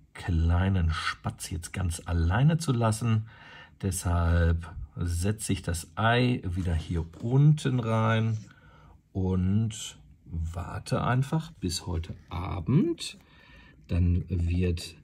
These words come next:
der Schlüpfling hoffentlich komplett das Ei verlassen haben. Und dann geht es auch zu den Geschwistertieren. Bei der gewöhnlichen Moschusschildkröte haben wir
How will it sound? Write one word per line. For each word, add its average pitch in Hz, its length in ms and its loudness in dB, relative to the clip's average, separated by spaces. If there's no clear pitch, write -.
der 82 560 -2
Schlüpfling 90 720 0
hoffentlich 95 500 0
komplett 85 520 -4
das - 240 -8
Ei 87 160 -2
verlassen 101 520 -2
haben. 131 360 4
Und 147 560 8
dann 113 360 4
geht 87 280 2
es - 240 -4
auch 92 440 0
zu 85 420 -2
den 82 240 2
Geschwistertieren. 135 960 4
Bei 95 120 6
der 98 120 8
gewöhnlichen 95 540 10
Moschusschildkröte 98 1700 10
haben 87 540 2
wir 87 380 2